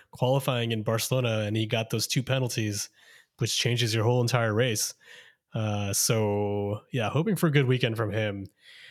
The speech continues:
And then, honestly, for the rest of the teams, I don't really know. Uh, Alfa Romeo, I'm not really expecting much, uh, but, you know, I will be monitoring AlphaTauri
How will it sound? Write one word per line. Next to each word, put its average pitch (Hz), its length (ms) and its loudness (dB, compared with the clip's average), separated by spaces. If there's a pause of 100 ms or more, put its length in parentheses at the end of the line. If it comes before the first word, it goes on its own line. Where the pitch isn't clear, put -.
(200)
And 127 140 2
then, 160 180 6
honestly, 156 520 2
for 151 180 2
the 123 140 0
rest 123 240 0
of 139 80 -6
the - 40 -6
teams, 143 200 2
I 127 80 2
don't 139 100 4
really 131 200 4
know. 117 440 4
Uh, 113 540 0
Alfa 123 360 2
Romeo, 123 380 2
I'm 123 80 -2
not 131 160 -2
really 135 180 0
expecting 123 440 -6
much, 123 440 0 (120)
uh, 120 80 0 (100)
but, 120 220 0 (100)
you 147 80 0
know, 123 100 2
I 113 100 0
will 123 180 2
be 117 360 0
monitoring 101 760 -6 (880)
AlphaTauri 110 680 -2